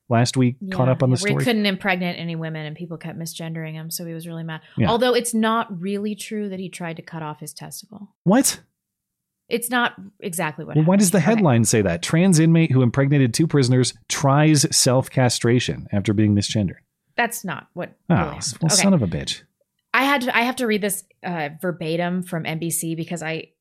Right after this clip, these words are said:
Speaker 2: I couldn't believe that they put this in here. Okay. "A transgender inmate who was transferred to another facility after impregnating two women, blah, blah, blah, blah, blah, says her new prison is mistreating and misgendering her, which ultimately led her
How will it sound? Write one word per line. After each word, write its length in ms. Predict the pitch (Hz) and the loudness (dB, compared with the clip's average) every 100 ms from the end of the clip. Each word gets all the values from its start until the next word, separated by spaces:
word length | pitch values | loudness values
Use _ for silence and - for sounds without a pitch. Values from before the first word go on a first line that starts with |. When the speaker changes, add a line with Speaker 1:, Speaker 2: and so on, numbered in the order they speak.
| _ _ _ 185 | _ _ _ -6
Speaker 2:
I 120 | 175 | -6
couldn't 360 | 175 220 202 | -4 -4 -4
believe 240 | 175 165 165 | -4 -6 -6
that 140 | - | -8
they 80 | 151 | -10
put 260 | - 143 - | -10 -12 -10
this 320 | 151 - - | -10 -12 -10
in 140 | 170 | -8
here. 180 | 160 165 | -6 -8
Okay. 160 | 160 - | -10 -10
"A 40 | 175 | -8
transgender 560 | - 269 302 302 254 196 | -4 -2 0 -2 0 0
inmate 280 | 185 170 165 | 0 -2 -2
who 40 | |
was 140 | 160 - | -6 -6
transferred 300 | 170 160 156 | -8 -8 -8
to 40 | |
another 200 | 160 160 | -8 -10
facility 360 | 156 165 156 151 | -10 -8 -6 -6
after 180 | 147 | -8
impregnating 460 | 151 151 147 147 143 | -12 -10 -10 -10 -10
two 160 | 139 147 | -12 -12
women, 220 | 147 147 | -10 -10
blah, 160 | 151 | -10
blah, 100 | 147 | -10
blah, 120 | 139 147 | -12 -12
blah, 100 | 147 | -8
blah, 220 | 147 143 - - - _ | -8 -8 -14 -20 -20 _
says 320 | 285 294 302 | 0 2 2
her 160 | 247 294 | 0 0
new 340 | 226 240 285 | 2 2 0
prison 500 | 285 - 254 214 208 | -2 -2 0 0 0
is 160 | 180 175 | -2 -4
mistreating 600 | 185 180 - 254 269 277 | -4 -4 -6 -4 -2 0
and 100 | 254 | 0
misgendering 540 | 233 208 196 190 190 | -2 -2 -2 -2 -2
her, 120 | 190 | -2
which 200 | 190 180 - | -2 -4 -2
ultimately 600 | 233 269 294 302 240 269 | -2 -2 -2 -4 -4 -4
led 320 | 233 214 220 208 | -2 -2 -2 -4
her 600 | 175 240 233 160 165 | -6 -4 -2 -2 -4